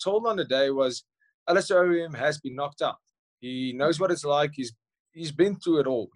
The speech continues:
He had sixty-three. It was his sixty-fourth professional fight. That is insane. So now this guy comes in, he has a ten and oh record,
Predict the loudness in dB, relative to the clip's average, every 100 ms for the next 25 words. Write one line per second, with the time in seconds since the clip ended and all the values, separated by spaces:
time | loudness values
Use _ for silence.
0 | -6 0 2 2 -2 -8 -8 -8 -12 -4
1 | -2 0 -2 -2 -4 -4 -8 -4 2 2
2 | 0 _ -6 0 0 0 -4 -2 0 0
3 | -2 _ _ -20 _ 2 4 4 2 -6
4 | -8 -8 -10 -12 _ _ _ _ 0 4
5 | 4 4 0 -10 _ _ -10 -6 -2 0
6 | 0 -4 _ -8 -6 -2 0 0 -2 -6
7 | -6 -8 -6 -4 -4 -6 -4 -2 -2 -2
8 | -2 -2 -4 -6 -12